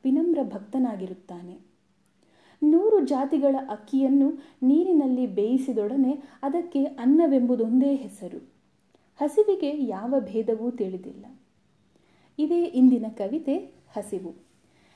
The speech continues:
ನಿಮಗೆ ಈ ಸಂಚಿಕೆ ಮತ್ತು ಕವಿತೆ ಇಷ್ಟ ಆಗಿದ್ದಲ್ಲಿ ಈ ಪಾಡ್‌ಕ್ಯಾಸ್ಟ್‌ನ ಲೈಕ್ ಮಾಡಿ, ಶೇರ್ ಮಾಡಿ ಹಾಗೂ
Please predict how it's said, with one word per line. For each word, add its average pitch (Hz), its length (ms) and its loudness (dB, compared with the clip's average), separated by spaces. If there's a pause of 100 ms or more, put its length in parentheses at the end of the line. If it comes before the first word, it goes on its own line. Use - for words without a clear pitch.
(200)
ನಿಮಗೆ 415 400 2
ಈ 294 180 0
ಸಂಚಿಕೆ 262 560 0
ಮತ್ತು 240 300 -4
ಕವಿತೆ 214 360 -4
ಇಷ್ಟ - 300 -8
ಆಗಿದ್ದಲ್ಲಿ 196 600 -4
ಈ 403 380 -4
ಪಾಡ್‌ಕ್ಯಾಸ್ಟ್‌ನ 247 640 -2
ಲೈಕ್ 185 360 -8
ಮಾಡಿ, 240 320 -4
ಶೇರ್ 190 360 -8
ಮಾಡಿ 240 320 -4
ಹಾಗೂ 370 540 -6